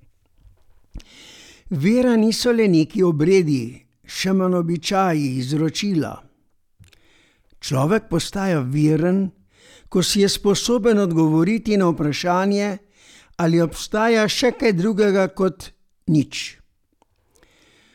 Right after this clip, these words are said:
Tu se šele začenja prava vera.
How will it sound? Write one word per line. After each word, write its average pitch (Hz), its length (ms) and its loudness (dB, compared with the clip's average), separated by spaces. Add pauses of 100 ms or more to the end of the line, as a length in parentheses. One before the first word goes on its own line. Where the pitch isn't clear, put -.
(320)
Tu 254 140 2
se 233 180 0
šele 202 300 2
začenja 165 580 2
prava 120 400 -6
vera. 110 440 -12